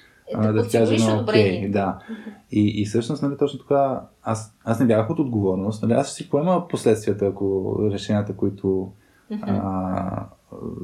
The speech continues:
Speaker 2: съм помислил за тях, нали, не с-, не сработят. Обаче явно, нали, точно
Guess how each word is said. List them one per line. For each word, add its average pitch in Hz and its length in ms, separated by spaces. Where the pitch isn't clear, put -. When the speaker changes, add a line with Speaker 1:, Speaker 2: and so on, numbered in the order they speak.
Speaker 2:
съм 98 600
помислил 104 500
за 95 160
тях, 95 240
нали, 95 160
не 98 100
с-, - 260
не 104 100
сработят. 92 680
Обаче 123 340
явно, 135 280
нали, 127 180
точно 123 380